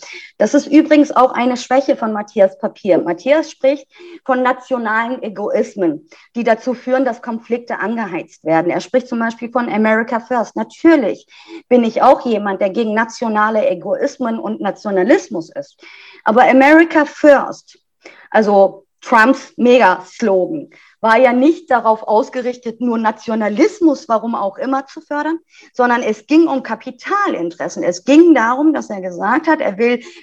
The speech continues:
die U S A als Wirtschaftsmacht in der Welt behalten.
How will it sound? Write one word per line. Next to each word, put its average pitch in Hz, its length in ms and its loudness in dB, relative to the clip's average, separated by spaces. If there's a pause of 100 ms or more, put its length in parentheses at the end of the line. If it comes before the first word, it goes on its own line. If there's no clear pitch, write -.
die 233 120 -2
U 262 200 0
S 233 320 2
A 269 260 2 (260)
als 240 280 -2
Wirtschaftsmacht 285 720 -2
in 247 120 -6
der 240 160 -4
Welt 330 240 -2
behalten. 165 580 -10